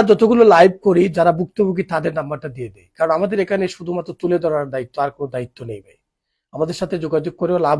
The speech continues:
হবে না। ওই নাম্বারে যোগাযোগ করে আপনারা টাকা দিতে পারেন, যার যত ইচ্ছা সহযোগিতার হাত বাড়িয়ে দিতে পারেন। একটা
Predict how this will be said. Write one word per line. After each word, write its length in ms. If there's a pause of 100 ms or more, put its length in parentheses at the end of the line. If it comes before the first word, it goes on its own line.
হবে 220
না। 60 (800)
ওই 200
নাম্বারে 280
যোগাযোগ 360 (100)
করে 180
আপনারা 360 (100)
টাকা 200
দিতে 260
পারেন, 280 (580)
যার 440
যত 200 (180)
ইচ্ছা 280
সহযোগিতার 600
হাত 180
বাড়িয়ে 260
দিতে 160
পারেন। 240 (1080)
একটা 220